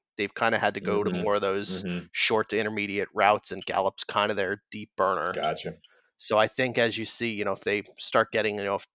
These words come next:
Speaker 1: Tyron Smith comes back and we get Lyle Collins back in the mix, maybe those, you know, bigger,
Speaker 2: Yeah.
Speaker 1: better days are ahead for Michael Gallup.
Speaker 2: Yeah.
Speaker 1: But, uh,
Speaker 2: Um, from his big spending spree last week, uh,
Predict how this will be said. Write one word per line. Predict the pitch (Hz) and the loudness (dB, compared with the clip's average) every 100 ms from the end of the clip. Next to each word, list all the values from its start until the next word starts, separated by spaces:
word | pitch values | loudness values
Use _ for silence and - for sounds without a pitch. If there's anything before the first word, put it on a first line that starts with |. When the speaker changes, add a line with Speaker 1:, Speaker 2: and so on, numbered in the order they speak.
| - | -6
Speaker 1:
Tyron | - 110 - | -2 -2 -2
Smith | 120 110 | -4 -4
comes | - 104 | -6 -8
back | - 107 104 98 - | 2 6 6 4 -2
and | 85 | -10
we | |
get | 85 92 110 | -6 -4 2
Lyle | 101 95 101 | 2 4 2
Collins | - 117 113 101 | 2 4 2 4
back | 117 110 | 6 6
in | 117 | 2
the | 117 | 0
mix, | 117 107 - - - _ _ _ _ _ _ | 0 0 -2 -4 -4 _ _ _ _ _ _
maybe | 113 110 107 | -4 -2 -2
those, | 101 104 - | -2 -2 -4
you | 110 | -4
know, | 90 90 _ - | -4 -4 _ -6
bigger, | 110 | -4
Speaker 2:
Yeah. | 73 | 0
Speaker 1:
better | - 101 | 2 2
days | 98 101 98 | 2 -2 0
are | 98 82 | 0 0
ahead | 90 101 110 | 2 0 0
for | 87 | -6
Michael | 78 - - | -8 -8 -8
Gallup. | - 50 53 - _ _ _ _ - | -4 -4 -4 -10 _ _ _ _ -8
Speaker 2:
Yeah. | 82 80 80 80 _ - _ _ - - _ _ _ _ _ _ _ _ _ _ _ _ _ _ - | -2 0 -2 -6 _ -20 _ _ -20 -20 _ _ _ _ _ _ _ _ _ _ _ _ _ _ -6
Speaker 1:
But, | |
uh, | 87 85 80 82 80 | -2 0 0 -2 -6
Speaker 2:
Um, | 65 - - - | -8 -16 -20 -20
from | - 98 92 | -6 -4 -2
his | 95 90 - _ - | -2 -4 -6 _ -4
big | 104 98 | -4 -4
spending | - 92 87 87 85 | -4 -4 -2 -2 -4
spree | - 80 | -8 -6
last | 80 80 78 - | -4 -2 -4 -6
week, | 82 80 78 - _ - | -8 -8 -10 -18 _ -10
uh, | 78 78 73 | -8 -6 -8